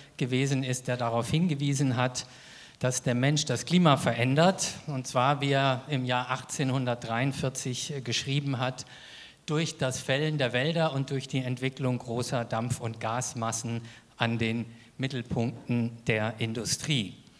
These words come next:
Humboldt war eben in vielen Dingen seiner Zeit voraus. Vermutlich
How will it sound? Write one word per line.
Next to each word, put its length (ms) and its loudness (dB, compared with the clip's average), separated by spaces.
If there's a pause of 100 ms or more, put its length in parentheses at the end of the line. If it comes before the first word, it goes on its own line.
(920)
Humboldt 420 2
war 180 2
eben 160 0
in 100 -2
vielen 480 0
Dingen 460 0 (220)
seiner 380 0
Zeit 340 -2
voraus. 640 2 (1300)
Vermutlich 800 0